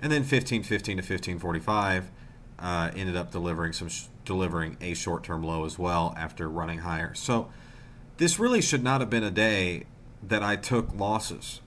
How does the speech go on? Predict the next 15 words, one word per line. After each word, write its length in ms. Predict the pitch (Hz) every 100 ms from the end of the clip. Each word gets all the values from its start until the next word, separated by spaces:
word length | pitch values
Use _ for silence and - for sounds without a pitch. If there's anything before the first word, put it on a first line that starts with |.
| -
Uh, 320 | 95 95 95 -
it's 220 | 107 -
just 320 | - 120 -
something 320 | 127 123 135
I'm 160 | 113 101
doing 340 | 104 110 107
with 160 | 101 95
my 140 | 92
trading, 640 | 85 117 113 110 110 110 - -
um, 640 | 92 92 90 87 85 82 - - - - - - - 95
that, 480 | 98 92 - - 107
that 140 | 92
really 260 | 98 104 95
made 260 | 95 95
me 380 | 95 95 90